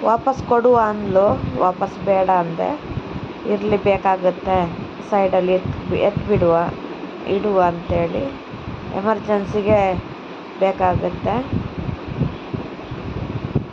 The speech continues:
ಇಲ್ಲಿ ನೋಡಿ, ಅವ್ರದ್ದು ಬೆಕ್ಕು ಒಂಬತ್ತು ವರ್ಷ ಆಯ್ತು ಇವನಿಗೆ. ಒಂಬತ್ತು ವರ್ಷದಿಂದ ಅಕ್ಕನ ಮನೆಯಲ್ಲೇ ಇದ್ದಾನೆ,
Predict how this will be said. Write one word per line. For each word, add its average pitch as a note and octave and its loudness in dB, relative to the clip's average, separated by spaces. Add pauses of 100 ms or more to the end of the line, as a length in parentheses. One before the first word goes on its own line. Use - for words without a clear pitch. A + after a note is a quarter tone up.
ಇಲ್ಲಿ C4+ -2
ನೋಡಿ, C4+ 4
ಅವ್ರದ್ದು A3 4
ಬೆಕ್ಕು A3 2
ಒಂಬತ್ತು G#3+ 2
ವರ್ಷ G#3 4
ಆಯ್ತು G3+ 2
ಇವನಿಗೆ. G3+ 4
ಒಂಬತ್ತು G#3 2
ವರ್ಷದಿಂದ G3+ 0
ಅಕ್ಕನ G3 2
ಮನೆಯಲ್ಲೇ F#3 4
ಇದ್ದಾನೆ, F3 2